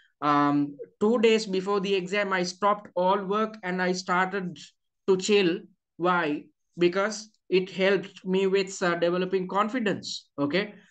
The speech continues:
Why did I achieve it? Because I, I used to stick to a routine, and this routine started four weeks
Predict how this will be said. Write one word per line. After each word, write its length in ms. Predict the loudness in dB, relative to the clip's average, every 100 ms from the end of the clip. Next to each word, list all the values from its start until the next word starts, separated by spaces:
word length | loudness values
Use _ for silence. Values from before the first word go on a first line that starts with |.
| _ _
Why 220 | 0 2
did 220 | 2 2 2
I 100 | 2 0
achieve 260 | -2 -4 -4 -6
it? 60 | -4 -4
Because 240 | 0 0
I, 140 | 2 0 -2 -2
I 220 | -2 -2 -4 -10 0 2
used 200 | 2 0
to 80 | -2
stick 320 | -2 -6 -2
to 120 | 0
a 80 | 2
routine, 720 | 0 0 -2 -4 -4 -8 -14 _ _ _ _
and 240 | 0 2 2
this 220 | -2 2
routine 380 | 0 2 -2 -4
started 540 | -2 -2 0 -4 -4 0
four 200 | 2 2
weeks 320 | 0 -2